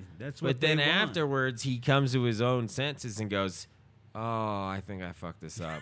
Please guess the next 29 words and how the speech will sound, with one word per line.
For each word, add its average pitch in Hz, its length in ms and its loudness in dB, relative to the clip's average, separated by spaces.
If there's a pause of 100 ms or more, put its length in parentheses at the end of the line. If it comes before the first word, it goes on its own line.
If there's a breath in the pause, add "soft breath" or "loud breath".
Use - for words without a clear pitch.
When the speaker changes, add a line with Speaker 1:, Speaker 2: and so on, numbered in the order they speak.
Speaker 1:
<laughs> 160 120 -6
Yeah, 143 260 0 (220)
this, - 240 -8 (400 loud breath)
this 139 280 -4
went 131 160 -6
south 123 480 -4 (120)
real 127 320 0
quick. 113 300 -4
Speaker 2:
Yeah, 101 220 4
I 95 100 0
think 113 260 -4
Speaker 1:
And 143 120 0
not 135 260 2
in 135 60 0
Speaker 2:
I 131 40 0
Speaker 1:
a 131 40 0
good 117 400 -2
way. 95 460 -8
Speaker 2:
Yeah, 110 320 -2
I 113 80 0
think, 123 380 -4
uh, 87 1040 -4 (720 loud breath)
pretty 143 440 -2
sure 95 220 -4
I 87 60 -2
fucked 85 300 -8
that 82 160 -4
up, 78 160 -10
Dad. 73 220 -10